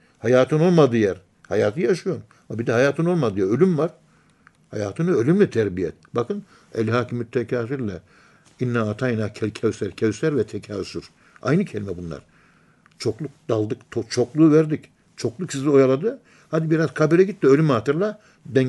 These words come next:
insanlık denklemini sıfıra eşit hale getir. Sana çokluk verdik. Hadi git bir kurban kes. Dikkat et.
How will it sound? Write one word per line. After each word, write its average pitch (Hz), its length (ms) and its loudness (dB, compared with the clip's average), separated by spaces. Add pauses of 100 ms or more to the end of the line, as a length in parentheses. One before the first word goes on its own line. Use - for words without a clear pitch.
insanlık 131 580 -2
denklemini 123 880 0 (260)
sıfıra 147 380 -2
eşit 156 260 0
hale 117 220 0
getir. 85 360 -10 (720)
Sana 151 340 -2
çokluk - 460 0
verdik. 135 360 -2
Hadi 143 200 -2
git 175 160 -6 (260)
bir 139 100 -6
kurban 160 380 6
kes. - 320 0 (1500)
Dikkat 147 240 -2
et. 101 120 -6